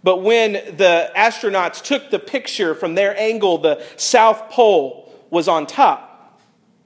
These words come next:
The continent of Africa is the center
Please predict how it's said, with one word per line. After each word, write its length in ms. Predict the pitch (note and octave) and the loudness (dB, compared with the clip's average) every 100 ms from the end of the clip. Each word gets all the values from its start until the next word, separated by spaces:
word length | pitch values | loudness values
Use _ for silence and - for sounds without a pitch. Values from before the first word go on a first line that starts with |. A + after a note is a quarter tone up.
| _ _ _ _ _ _ _ | _ _ _ _ _ _ _
The 80 | D#3 | -6
continent 440 | - B3+ A3+ G3 | 0 0 0 -2
of 140 | E3+ F3 | -2 0
Africa 640 | G3 G3+ G3+ D3+ D3 C3+ - | 0 0 -4 0 0 0 -8
is 200 | F#3 E3+ | -6 -4
the 80 | D#3+ | -4
center 680 | - - D4+ - G3+ C3+ | -4 -2 -2 -2 -4 -4